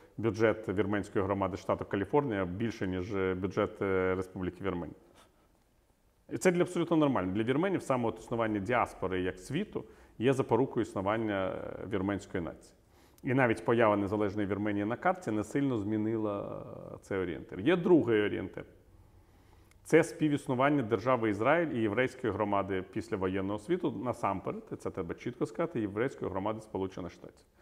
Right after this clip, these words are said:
Це те, що написано в, е, великими літерами в Єврейському музеї в Нью-Йорку,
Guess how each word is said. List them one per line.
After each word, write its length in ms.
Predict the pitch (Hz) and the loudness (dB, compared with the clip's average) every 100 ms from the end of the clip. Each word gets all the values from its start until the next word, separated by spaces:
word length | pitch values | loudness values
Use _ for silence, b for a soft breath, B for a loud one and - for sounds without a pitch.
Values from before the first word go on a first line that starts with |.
| b b b - | b b b -2
Це 140 | 127 | 0
те, 180 | - 139 | 2 2
що 200 | - 113 | 2 0
написано 680 | 110 - 123 - 101 95 87 | 0 0 0 0 -2 -2 -2
в, 140 | 95 | 0
е, 480 | 95 92 87 87 90 92 - | 2 2 0 -2 -4 -6 -4
великими 520 | 104 117 113 110 104 | 0 2 0 0 0
літерами 460 | 151 160 107 92 90 | 2 2 0 0 0
в 400 | 87 92 92 92 | 0 2 2 0
Єврейському 540 | 92 95 110 117 - 101 | -2 0 0 -2 -4 -4
музеї 420 | 95 90 104 98 | -4 -2 0 0
в 80 | 98 | -2
Нью-Йорку, 460 | 98 92 78 - | -2 -2 -4 -12